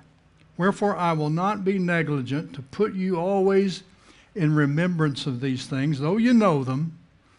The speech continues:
and be established in the present truth."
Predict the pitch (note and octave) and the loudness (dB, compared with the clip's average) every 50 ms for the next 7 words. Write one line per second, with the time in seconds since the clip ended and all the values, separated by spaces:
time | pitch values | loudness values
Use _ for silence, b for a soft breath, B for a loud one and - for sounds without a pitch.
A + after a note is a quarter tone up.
0 | b b b b b _ - - _ _ _ _ _ _ _ _ - F3+ D#3+ D#3+ | b b b b b _ -20 -20 _ _ _ _ _ _ _ _ -2 0 2 2
1 | F#3+ G#3+ G#3 G3 - - A3+ A3+ A3+ G#3+ E3+ C#3+ D3 D3+ - - - D3+ D3+ D3+ | 4 4 4 2 2 0 -4 -2 -2 -2 -2 -2 -4 -4 -4 -6 -6 -4 -4 -4
2 | C#3+ - - E3 D#3+ D3+ D3+ F3 - - - F3 D#3+ B2 A2+ - - | -4 -4 -4 -4 -4 -4 -4 -8 -12 -12 -10 -8 -8 -8 -8 -12 -20